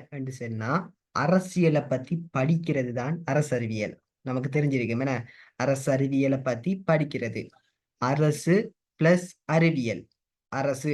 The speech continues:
என்று சொன்னா இப்ப அரசியலை தான் குறிக்குது. அரசு பிளஸ் அறிவியல். அறிவியல் என்று சொல்றது என்ன? அறிவு, படிக்கிறது, அறிவு, படிக்கிறது. அப்ப அரசு பிளஸ் அறி-, அறிவியல், அரசறிவியல்.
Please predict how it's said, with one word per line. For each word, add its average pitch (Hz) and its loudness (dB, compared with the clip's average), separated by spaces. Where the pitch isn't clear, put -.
என்று 131 -2
சொன்னா 131 -4
இப்ப 156 2
அரசியலை 139 0
தான் 170 0
குறிக்குது. 160 2
அரசு 143 0
பிளஸ் 170 4
அறிவியல். 127 0
அறிவியல் 156 2
என்று 143 -4
சொல்றது 147 -4
என்ன? 143 -4
அறிவு, 165 4
படிக்கிறது, 156 -2
அறிவு, 139 0
படிக்கிறது. 135 0
அப்ப 117 -6
அரசு 147 0
பிளஸ் 165 2
அறி-, 143 -4
அறிவியல், 123 -2
அரசறிவியல். 135 0